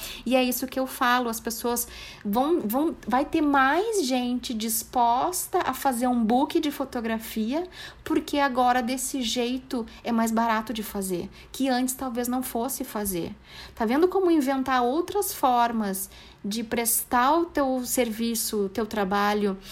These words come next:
vai fazer mais gente comprar, mais gente te contratar que antes não te contrataria? É usar a cabeça, inventar coisa nova pra que mais gente que antes não te usaria,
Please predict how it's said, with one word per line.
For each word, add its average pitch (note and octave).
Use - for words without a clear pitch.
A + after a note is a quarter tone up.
vai G#3+
fazer A#3+
mais B3
gente A#3+
comprar, A#3+
mais B3+
gente B3
te A#3
contratar A3+
que B3
antes B3+
não A3+
te B3+
contrataria? A3+
É A3+
usar A#3+
a D#4
cabeça, B3+
inventar A3+
coisa C#4
nova A3+
pra A3+
que A3+
mais A#3+
gente A3+
que -
antes B3+
não A3+
te A3
usaria, A3+